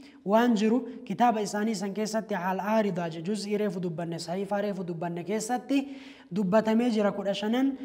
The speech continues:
laaluu hin dandeessanii jechuu. Kana keessa hedduu, he-,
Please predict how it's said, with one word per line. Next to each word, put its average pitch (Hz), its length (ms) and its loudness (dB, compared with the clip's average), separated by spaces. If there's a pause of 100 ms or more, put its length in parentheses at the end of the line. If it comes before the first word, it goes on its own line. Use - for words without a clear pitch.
(140)
laaluu 233 440 8
hin 220 200 6
dandeessanii 190 760 2
jechuu. 233 380 4 (420)
Kana 269 280 8
keessa 247 680 8 (300)
hedduu, 240 460 4 (100)
he-, 233 100 0